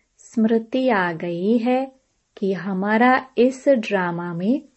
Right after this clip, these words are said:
अविनाशी पार्ट है, हमको फिर भी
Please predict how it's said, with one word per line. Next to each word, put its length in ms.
अविनाशी 800
पार्ट 520
है, 360
हमको 600
फिर 320
भी 420